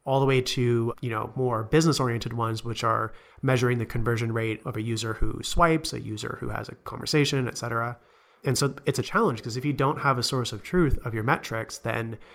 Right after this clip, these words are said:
it's very difficult to create alignment between, um, the various teams. And I would say asking the right question is, like, the hardest part of data analysis, I think. We do have a data analyst team where basically, you know, when we want to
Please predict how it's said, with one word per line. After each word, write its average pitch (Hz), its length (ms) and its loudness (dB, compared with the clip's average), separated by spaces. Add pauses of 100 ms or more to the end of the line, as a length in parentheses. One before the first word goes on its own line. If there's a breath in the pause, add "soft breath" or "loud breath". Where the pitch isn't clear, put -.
(100 loud breath)
it's 143 160 0
very 131 220 4
difficult 123 500 -2
to 113 480 -2
create 127 300 -2
alignment 117 640 2
between, 113 520 2
um, 110 280 -6
the 123 60 -4
various 107 340 -2
teams. - 520 -8 (400 soft breath)
And 127 500 2 (220)
I 131 80 2
would 131 160 4
say 135 320 2
asking 143 400 8
the 127 80 2
right 120 200 -2
question 170 540 4
is, 120 260 0
like, 113 140 -4 (140)
the 131 280 0
hardest 131 380 2
part 117 320 -2
of 123 160 -4
data 123 280 4
analysis, 113 540 -4
I - 80 -8
think. - 360 -12 (160)
We 135 340 6
do 139 240 -2
have 165 220 8
a 156 40 -2
data 143 300 0
analyst 120 400 0
team 185 320 4
where 135 80 4
basically, 127 460 2
you 123 100 2
know, 120 220 2
when 123 280 -2
we 135 160 4
want 147 340 4
to 120 440 2